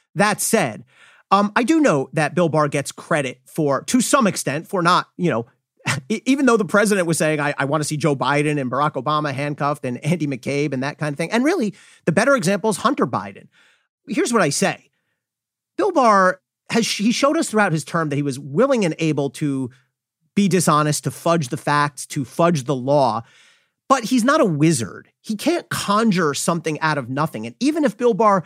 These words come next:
had wanted to slap cuffs on Joe Biden or Barack Obama or Hillary Clinton, you can't walk into a grand jury with no evidence. And I think grand juries are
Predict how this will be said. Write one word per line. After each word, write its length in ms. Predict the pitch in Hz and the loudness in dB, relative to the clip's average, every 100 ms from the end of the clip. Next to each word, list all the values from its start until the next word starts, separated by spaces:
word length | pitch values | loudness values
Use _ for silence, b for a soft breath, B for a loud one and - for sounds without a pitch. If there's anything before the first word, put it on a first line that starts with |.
| b b | b b
had 200 | 214 147 | -2 -2
wanted 640 | 139 170 240 226 127 101 _ _ - | -2 2 2 2 -2 -6 _ _ 0
to 120 | 190 | 0
slap 480 | - 175 185 220 - | 2 0 0 0 -2
cuffs 400 | 180 185 - - - | -2 -2 -2 -6 0
on 380 | 156 147 143 - b b b _ _ _ - | 0 0 -2 -6 b b b _ _ _ 2
Joe 180 | 214 190 | 4 4
Biden 460 | 165 156 131 110 | 2 2 0 -4
or 60 | 127 | -4
Barack 300 | 160 190 240 | 0 2 2
Obama 400 | 214 156 165 151 | 0 2 2 2
or 140 | 117 | -2
Hillary 340 | 135 220 214 175 | 0 2 2 0
Clinton, 420 | - 214 151 123 b b b b - | -2 -2 -2 -8 b b b b -2
you 120 | 220 | -2
can't 320 | - 320 359 | 0 -4 0
walk 300 | 185 226 226 | 2 2 0
into 240 | 220 202 | -2 -2
a 40 | 170 | -4
grand 440 | 135 151 170 165 | -2 -2 0 -2
jury 400 | 120 156 185 123 | -2 0 0 -2
with 300 | 120 147 127 | -4 -4 -6
no 420 | 113 123 151 233 170 | -10 -2 2 4 2
evidence. 600 | 127 101 85 120 180 - | -2 -10 -12 -8 -6 -6
And 120 | 143 | -6
I 60 | 156 | -4
think 200 | 139 123 | -6 -6
grand 180 | 127 | -6
juries 220 | 117 113 | -6 -8
are 120 | 110 | -8